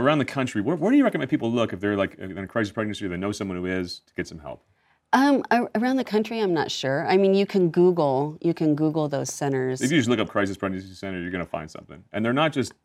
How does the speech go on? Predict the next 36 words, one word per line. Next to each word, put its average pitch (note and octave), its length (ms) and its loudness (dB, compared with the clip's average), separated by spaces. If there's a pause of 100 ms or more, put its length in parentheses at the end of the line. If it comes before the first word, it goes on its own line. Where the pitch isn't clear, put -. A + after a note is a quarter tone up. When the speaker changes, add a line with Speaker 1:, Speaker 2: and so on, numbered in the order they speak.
(120)
Speaker 2:
I F#3+ 100 6
Speaker 1:
there G#3+ 100 4
Speaker 2:
would F#3 40 2
Speaker 1:
to - 60 -2
Speaker 2:
send F3+ 200 4
you - 60 6
Speaker 1:
torture - 220 4
Speaker 2:
to E3+ 100 6
a D3 80 4
Speaker 1:
women. E2 400 -2
Speaker 2:
pro-life, D3 800 2 (160)
um, C#3 380 -4 (160)
Speaker 1:
Right. D#3+ 200 -2
Speaker 2:
pregnancy - 420 0
<laughs> G#3+ 80 0
Speaker 1:
Right. - 240 4
Yeah. - 60 -2 (180)
Speaker 2:
crisis - 320 -4
Speaker 1:
Yeah. - 60 -20
Speaker 2:
center. D3 280 -6 (680)
Speaker 1:
Yeah. D#3 120 -4 (140)
Speaker 2:
Um, A#2 200 -8 (160)
I F3+ 100 4
wouldn't G3 320 4
go E3 140 -2
to C#3+ 200 -4 (140)
Planned C#3+ 240 -6
Parenthood C3+ 460 -6 (480)
for C#3 160 -4
that C#3 240 -2
information, C3 680 -6 (420)
right? C#3+ 280 -6 (100)
Speaker 1:
You B2 80 0
know, A2+ 80 -6
there's G#2+ 220 2
an - 120 4